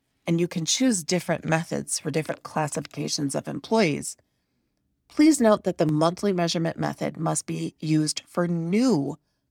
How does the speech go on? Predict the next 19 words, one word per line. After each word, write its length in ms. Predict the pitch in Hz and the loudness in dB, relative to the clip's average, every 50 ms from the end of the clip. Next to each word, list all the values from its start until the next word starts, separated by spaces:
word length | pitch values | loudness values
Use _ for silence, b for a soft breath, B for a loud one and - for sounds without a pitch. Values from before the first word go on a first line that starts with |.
| _ | _
full-time 520 | - - - 262 285 302 - - 170 147 143 | -14 0 2 4 4 4 4 2 2 2 2
employees 760 | 147 147 147 - 147 143 147 92 - - 151 175 - - - _ _ _ _ _ _ _ _ _ _ _ _ _ _ _ _ _ _ _ _ - | 0 -2 -4 -4 -4 -4 -4 -4 -4 -6 -6 -6 -6 -8 -10 _ _ _ _ _ _ _ _ _ _ _ _ _ _ _ _ _ _ _ _ -4
when 260 | 175 180 185 185 180 | 0 0 2 2 2
you 140 | 175 180 175 | 2 0 0
use 420 | 165 165 180 196 208 214 214 - | 0 0 0 2 2 2 0 0
the 160 | - - 170 | 0 0 0
look-back 840 | 165 160 160 165 165 - - - _ - 160 147 143 147 - - - _ _ | 0 0 -2 -2 -2 -4 -10 -12 _ 0 0 2 0 0 -4 -8 -18 _ _
measurement 420 | - 170 170 170 175 160 151 143 - - | -2 0 0 0 0 0 0 -2 -4 -6
method 420 | - - - - 135 135 156 180 - _ _ _ _ _ _ _ _ _ _ _ - | -10 -10 -8 -6 -6 -6 -6 -8 -12 _ _ _ _ _ _ _ _ _ _ _ -2
until 340 | 175 170 165 - 170 175 170 | -2 -2 0 2 2 2 2
those 680 | 165 165 147 156 180 175 185 214 233 254 247 233 - - | 0 -4 -2 2 2 4 4 4 4 4 2 2 -2 -4
full-time 460 | - - - 180 165 - 160 156 156 | -6 -4 -2 -2 -2 -2 -2 -2 -2
employees 500 | 151 147 - - 156 151 151 151 151 - - | -2 -4 -4 -6 -4 -4 -2 -2 -2 -2 2
are 160 | - 175 175 | 2 2 2
with 360 | 170 170 208 240 247 - - - | 4 4 4 2 2 2 -2 -4
you 280 | 139 - - - - _ _ _ _ _ _ _ _ _ | -4 -4 -6 -10 -12 _ _ _ _ _ _ _ _ _
for 220 | - - 165 156 | -2 2 4 4
one 540 | 151 147 160 165 160 156 156 165 175 190 202 - _ _ _ _ _ | 4 2 2 2 4 4 2 2 0 -2 -4 -8 _ _ _ _ _
full 540 | - - - 175 165 147 143 147 165 175 | -6 0 2 2 4 4 2 0 -2 -4